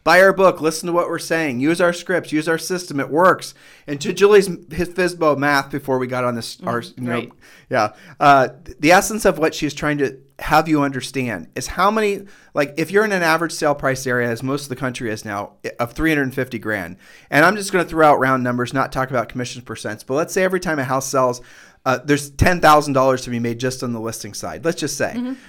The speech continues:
Speaker 1: So how many of those listings would you have to have to make the same amount of money you made last year, double the amount of money you made last year, triple the amount of money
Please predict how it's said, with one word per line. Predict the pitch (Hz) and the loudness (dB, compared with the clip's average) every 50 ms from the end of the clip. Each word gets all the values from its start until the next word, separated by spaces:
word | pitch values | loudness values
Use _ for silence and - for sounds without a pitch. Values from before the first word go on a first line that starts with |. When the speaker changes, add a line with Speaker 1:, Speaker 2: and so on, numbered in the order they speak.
| - _ | -20 _
Speaker 1:
So | - 165 156 151 143 - - | 0 2 4 4 2 0 -4
how | - - 196 233 | -2 2 2 4
many | 302 330 320 | 4 4 2
of | 294 226 196 | 2 2 2
those | 196 180 175 175 170 - - | 2 2 2 2 0 -4 -6
listings | 143 135 170 180 180 - 147 123 120 - | -4 -2 0 0 -2 -4 -6 -8 -6 -8
would | 135 127 123 | -8 -6 -4
you | 151 160 170 | -2 -2 0
have | 165 151 156 151 | 0 -2 -4 -4
to | 127 120 | -6 -6
have | 131 123 117 104 95 - - _ _ _ _ | -4 -2 -2 -2 -4 -6 -12 _ _ _ _
to | - 160 | -4 0
make | 156 160 160 156 160 - - - - - - - | 2 2 2 2 0 -4 -16 -20 -20 -20 -18 -6
the | 139 147 | -4 -4
same | 147 - 185 180 175 | -2 0 0 2 2
amount | 165 160 151 147 139 | 2 2 2 2 2
of | |
money | 139 139 139 135 | 2 2 0 0
you | 131 | 0
made | 135 127 123 | 0 -2 -2
last | 123 123 117 123 120 - | 0 0 0 0 -2 -4
year, | - 110 107 | -8 -8 -8
double | 104 - - 170 175 170 165 | -8 0 4 4 6 6 4
the | 156 143 | 2 2
amount | 135 131 127 123 | 2 0 0 0
of | 123 123 | 0 -2
money | 123 120 120 120 120 - | -2 -4 -4 -4 -6 -6
you | - 135 127 | -8 -6 -6
made | 131 117 113 | -6 -4 -2
last | 120 117 120 - - | -2 -4 -4 -4 -8
year, | 120 | -12
triple | 117 - - 208 220 - 196 | -12 -4 -2 -2 0 0 0
the | 156 143 | 0 0
amount | 135 131 123 120 | 0 0 -2 -2
of | 117 | -2
money | 120 117 113 113 110 | -4 -4 -6 -6 -8